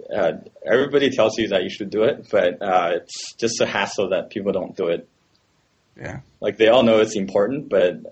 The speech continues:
Speaker 1: somehow they just get around not doing it. <laughs>
Speaker 2: Well, you know, you get, you got social networks, you got I Ms, you got Twitter, you got this, you got that. You don't have time for backups these days. You need an automated
Speaker 1: That's
Speaker 2: solution.
Speaker 1: true.
Speaker 2: And I think, you
Speaker 1: Right.
Speaker 2: know, that's where Apple came out with Time Machine, but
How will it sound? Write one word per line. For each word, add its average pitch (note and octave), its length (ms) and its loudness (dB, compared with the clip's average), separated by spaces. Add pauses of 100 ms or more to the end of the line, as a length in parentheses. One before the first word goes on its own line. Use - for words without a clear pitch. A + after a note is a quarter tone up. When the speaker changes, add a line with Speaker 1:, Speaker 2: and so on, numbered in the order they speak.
(220)
Speaker 1:
somehow A2+ 680 0
they G2+ 240 -2
just G2 240 -14
get G#2 140 2
around F#2+ 280 -2
not F#2+ 220 -4
doing F#2+ 260 -6
it. D2+ 200 -12 (180)
<laughs> D3+ 160 -4 (240)
Speaker 2:
Well, G#3+ 140 -4
you A3+ 80 0
know, G3+ 260 2
you F3 180 2
get, G3+ 300 0
you D3+ 140 4
got D#3+ 160 4
social D#3+ 340 2
networks, A#2+ 400 2
you C3 80 -2
got C3 380 4
I C#3+ 180 4
Ms, B2 320 -6
you B2+ 80 -12
got C#3 220 -4
Twitter, C#3 260 -6
you A#2 100 -8
got C3 200 -4
this, A#2 260 -2
you C3+ 60 -6
got B2+ 160 -6
that. B2+ 320 -4 (300)
You G#3+ 60 -6
don't A#3+ 120 -2
have G#3+ 100 -4
time D3 260 0
for C3 140 -6
backups G#2+ 340 -6
these C2+ 140 -8
days. G2 240 -8
You B2+ 80 -2
need D3+ 180 4
an C3 120 -2
automated B2 400 2
Speaker 1:
That's A#2 160 -4
Speaker 2:
solution. C#3+ 380 2
Speaker 1:
true. - 140 -2 (320)
Speaker 2:
And C#3 160 0
I C3+ 120 4
think, D3 260 0
you D3 80 4
Speaker 1:
Right. C#3+ 40 6
Speaker 2:
know, B2+ 60 2
that's C#3 200 0
where C3+ 120 2
Apple C3+ 280 2
came B2+ 240 -4
out G#2 100 -2
with F#2+ 140 -8
Time D3+ 240 2
Machine, C#3 480 -2
but - 180 -8